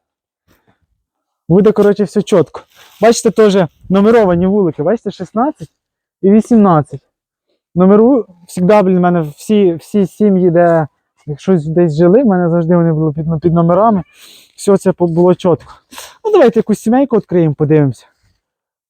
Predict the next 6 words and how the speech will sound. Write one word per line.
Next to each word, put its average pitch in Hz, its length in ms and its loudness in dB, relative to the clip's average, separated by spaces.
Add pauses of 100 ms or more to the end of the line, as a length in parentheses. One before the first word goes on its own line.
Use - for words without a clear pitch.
(120)
Давайте 160 420 0
якусь, 156 420 -4 (880)
яку 156 280 0
ми 170 120 4
сімейку 165 500 0
відкриємо. 143 500 0